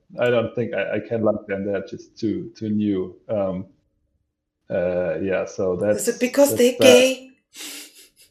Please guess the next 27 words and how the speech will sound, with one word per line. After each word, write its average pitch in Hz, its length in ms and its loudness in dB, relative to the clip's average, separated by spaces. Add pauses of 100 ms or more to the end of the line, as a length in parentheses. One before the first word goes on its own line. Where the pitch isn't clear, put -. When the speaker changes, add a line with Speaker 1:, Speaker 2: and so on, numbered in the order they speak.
(1080)
Speaker 1:
I 120 60 4
don't 185 260 6
think 139 160 4
that's, - 300 4 (100)
that, 117 240 2
that 110 100 0
was 107 200 0
it, 110 300 -4
but - 340 -2 (280)
how's 160 340 2
the 165 80 4
representation? 139 840 -2
Because - 280 -18
I, 123 220 -4
I, 135 100 -4 (120)
I 123 60 -6
thought 160 440 0
I've 135 380 -2
seen, 143 720 -2
like, 127 260 2
a, 117 340 2 (340)
a 110 40 -6
YouTube 117 460 -6
video 113 440 0
about 107 420 -2
representation 123 1000 -4 (100)
of 120 320 -6